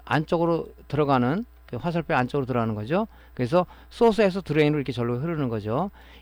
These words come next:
이 심볼을 잘 봐야 돼요. 심볼을. 심볼을. 자,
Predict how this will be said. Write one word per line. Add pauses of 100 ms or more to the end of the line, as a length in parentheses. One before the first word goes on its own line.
이
심볼을
잘
봐야
돼요.
심볼을. (140)
심볼을. (480)
자,